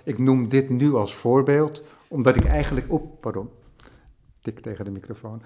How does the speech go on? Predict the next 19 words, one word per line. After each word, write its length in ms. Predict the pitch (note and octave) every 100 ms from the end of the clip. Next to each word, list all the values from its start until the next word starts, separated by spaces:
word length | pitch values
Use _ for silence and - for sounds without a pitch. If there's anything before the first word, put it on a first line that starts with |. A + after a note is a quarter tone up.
| - -
omdat 200 | C3 B2+
ik 100 | -
eigenlijk 420 | D3+ D3 C#3 C3+
iets 160 | A#2
anders 480 | E3 C#3 C3 - - _
begon 500 | A2+ A2 - D#3 C#3+
te 120 | A2
zeggen. 460 | A2+ A2+ - D#3 D#3 _ _ _ _ _ _ _
Want 260 | A#2+ G#2+
deze 360 | B2 D3 C#3+ A#2
werken, 560 | A2+ A#2+ A#2+ D3+ D#3+ - _ _ _ _ _ _ _ _ _ _ _ _
die 640 | G2+ F#2+ G#2 G#2 G2+ G2+ _ _ _ _ _ _ _ _ _ _ _ _ _ _ _ _
hebben 540 | G2+ A2 A#2 A2+ A#2
dat 300 | A2+ A#2 - - - _
ontwerp. 680 | D3 A2+ G2+ A#2 D3+ - - _ _ _ _
En 380 | - B2 A#2+ A2+
dat 220 | A#2 A2+
ontwerp, 920 | - B2+ A2 G#2 A#2+ D3 C#3+ - - -
dat 460 | A2+ A#2 A#2 -